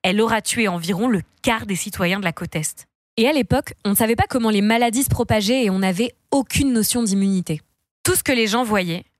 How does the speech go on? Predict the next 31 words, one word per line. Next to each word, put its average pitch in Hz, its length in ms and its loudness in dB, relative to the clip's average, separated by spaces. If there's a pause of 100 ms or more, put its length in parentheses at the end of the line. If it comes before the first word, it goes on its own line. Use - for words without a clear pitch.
c'est - 200 -2
qu'à 220 160 2
mesure 247 400 0
que 262 120 0
les 226 120 2
victimes 240 460 -2
de 190 80 2
la 165 160 0 (160)
consommation 247 800 0
mouraient, 196 420 -2 (460)
les 208 160 2
membres 254 340 2
survivants 269 420 0
de 277 60 2
leur 233 120 2
famille 240 280 -2
commençaient 320 460 0
à - 80 0
tomber 254 260 -2
malades 240 440 0
un 294 100 -2
par 196 240 -2
un, 190 100 -8 (320)
puis 240 160 0
ensuite 233 300 -2
leurs 240 140 0
voisins, 175 360 -4 (380)
le 214 160 2
tout - 180 0
de 269 120 0
manière 220 400 0